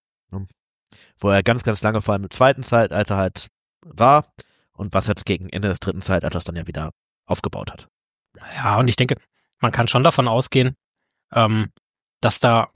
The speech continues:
Speaker 2: viel auch an, ja, ich sag mal, Infrastruktur drin steckt.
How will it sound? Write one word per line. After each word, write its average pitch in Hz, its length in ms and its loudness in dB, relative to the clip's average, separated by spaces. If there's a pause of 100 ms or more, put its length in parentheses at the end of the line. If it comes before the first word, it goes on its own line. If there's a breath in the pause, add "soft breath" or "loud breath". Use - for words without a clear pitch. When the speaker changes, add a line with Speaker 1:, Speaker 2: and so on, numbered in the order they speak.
(360)
Speaker 2:
viel 139 340 -2
auch 151 200 2
an, 117 300 0 (600)
ja, 110 320 -2 (100)
ich - 100 -8
sag 123 100 2
mal, 120 80 2
Infrastruktur - 720 0
drin 120 220 0
steckt. - 360 -2